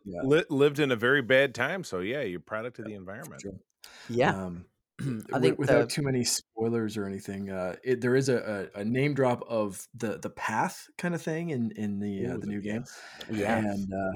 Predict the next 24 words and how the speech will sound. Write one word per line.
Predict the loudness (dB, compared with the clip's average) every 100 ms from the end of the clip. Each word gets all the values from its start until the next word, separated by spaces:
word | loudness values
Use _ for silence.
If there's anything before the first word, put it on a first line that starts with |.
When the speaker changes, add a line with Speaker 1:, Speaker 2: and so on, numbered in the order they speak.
| -6 -16 _ 4
Speaker 3:
Yeah. | 6
Speaker 1:
I |
was | 6
just | 0 4
waiting | 4 4
for, | 2
like, | 0 0
a | -2
Quinlan | -2 0 0 2
Vos | 2 2
kind | 0 0
of |
name | 0 0 2
drop | 2 2
or |
something | 0 0 -2
like | -2 -2
that, | -2
but | 0
we | 4
didn't | 6 8
get | 6 4 0
anything, | -2 -2 -2 0 0
uh, | -2 -2 -4 -6